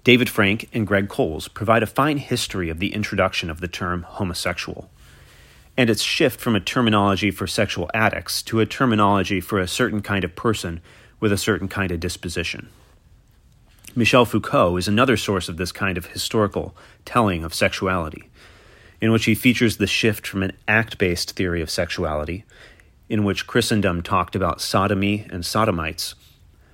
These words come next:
to the psychological and Freudian invention of the homosexual. Then there is the fact that ancient Greek and Roman men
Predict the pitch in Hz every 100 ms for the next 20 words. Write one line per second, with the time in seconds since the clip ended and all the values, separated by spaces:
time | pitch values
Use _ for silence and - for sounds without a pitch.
0 | - - 110 107 127 131 120 101 98 92
1 | 101 90 82 - 117 107 85 80 85 90
2 | 87 80 85 82 82 _ _ - 98 95
3 | 95 87 - 87 - - - - _ _
4 | _ _ _ _ _ _ - - - _
5 | _ - _ - - _ _ _ - 123
6 | 139 170 175 139 - 113 101 - 87 -
7 | 123 - 131 107 107 104 101 95 110 110
8 | 87 87 90